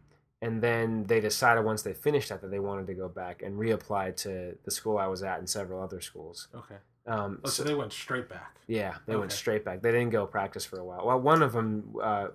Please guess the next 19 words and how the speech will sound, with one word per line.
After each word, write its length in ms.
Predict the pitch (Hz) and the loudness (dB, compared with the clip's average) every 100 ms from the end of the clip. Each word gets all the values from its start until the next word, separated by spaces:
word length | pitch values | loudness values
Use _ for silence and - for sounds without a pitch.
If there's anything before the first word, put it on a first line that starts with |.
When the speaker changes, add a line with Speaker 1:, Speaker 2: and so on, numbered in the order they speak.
| - | -14
Speaker 1:
he 180 | - 127 | -10 -4
was 140 | 117 95 | -2 -2
practicing 480 | 95 90 - 95 | -6 -8 -12 -16
for, 300 | - 95 90 - | -14 -14 -14 -16
I 60 | 87 | -20
think, 180 | 90 98 | -16 -16
like, 160 | - | -16
two 160 | - 101 | -12 -12
or 40 | |
three 200 | 92 92 | -10 -10
years, 360 | 90 90 90 - _ _ _ _ _ | -8 -8 -8 -12 _ _ _ _ _
and 80 | 117 | -2
then 60 | 107 | 0
decided 280 | 92 98 95 | 0 -2 -2
he 40 | |
wanted 240 | 87 87 | -4 -6
to 60 | 87 | -6
go 60 | 85 | -8
back. 400 | 90 87 85 | -8 -10 -12